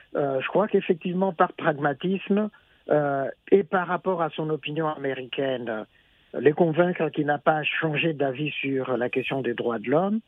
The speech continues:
De l'autre côté, euh, atténuer, euh,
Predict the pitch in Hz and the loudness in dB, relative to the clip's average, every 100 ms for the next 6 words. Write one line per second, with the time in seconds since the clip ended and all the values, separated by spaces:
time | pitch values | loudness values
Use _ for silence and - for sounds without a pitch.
0 | _ - - - - _ - 151 190 190 | _ -20 -18 -18 -20 _ 2 4 4 0
1 | 196 156 160 151 160 147 123 - _ _ | -6 -4 -6 -2 -2 -2 -4 -10 _ _
2 | _ - 165 151 143 139 131 127 123 120 | _ -4 -2 -2 -2 0 0 0 0 -2
3 | 117 92 76 - - - - - - 156 | -4 -6 -10 -14 -16 -18 -12 -4 0 4
4 | - 170 170 165 170 170 156 139 131 | 4 4 4 2 2 0 0 -2 -4